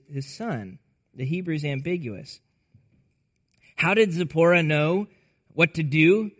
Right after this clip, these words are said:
in order to address the crisis? Is this when Moses, afterwards, is this when Moses sends back his wife and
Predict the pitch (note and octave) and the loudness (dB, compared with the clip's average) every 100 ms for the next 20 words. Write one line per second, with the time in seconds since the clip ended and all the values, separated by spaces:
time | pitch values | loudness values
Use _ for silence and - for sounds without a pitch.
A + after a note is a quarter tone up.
0 | _ _ D#3+ F3 E3+ D#3+ F3 D#3 C3 C#3+ | _ _ 2 2 2 2 2 2 0 -2
1 | E3+ - F#3 - E3 E3+ B3 B3 - - | -2 -6 -10 0 0 0 -4 -8 -12 -20
2 | _ _ _ _ _ _ _ _ _ _ | _ _ _ _ _ _ _ _ _ _
3 | _ _ _ _ _ _ _ _ - A#2+ | _ _ _ _ _ _ _ _ -18 -8
4 | C#3 D#3 - D3+ C#3+ C#3+ D3+ D#3 D3 - | -4 -4 -2 0 2 2 2 0 -4 -8
5 | - _ _ _ _ A#2+ D3+ - D#3 D#3 | -20 _ _ _ _ -4 -4 -2 0 2
6 | D3+ C#3+ C#3+ D3 D#3+ D3 C#3+ C#3+ C#3 - | 0 -4 -4 -4 -2 -2 0 0 -2 -6
7 | D#3+ D3+ D#3 - C#3+ E3 - D#3+ C#3+ C#3 | -2 -2 -2 -4 -2 -2 -2 -4 -2 0
8 | D#3+ - D#3 D3 | -2 -2 -6 -6